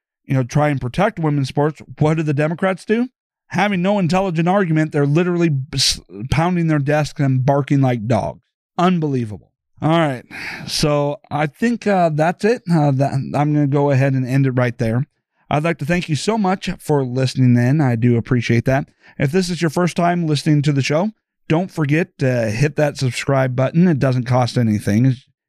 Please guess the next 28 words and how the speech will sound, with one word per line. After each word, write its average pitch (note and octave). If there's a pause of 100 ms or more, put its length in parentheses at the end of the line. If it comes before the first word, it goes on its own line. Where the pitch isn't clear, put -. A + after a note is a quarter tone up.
You C3+
should B2+
know C#3+
that A#2
by A2
now, A2
hopefully. B2 (380)
Go F#3
ahead E3
and D#3
hit C#3+
that D3
subscribe C#3+
button D3
so E3
you C3
can B2
follow C3+
the B2
podcast C3+
and C3+
get B2+ (100)
every F#3+
new C#3
episode C3 (120)
as B2
it A#2
drops. A#2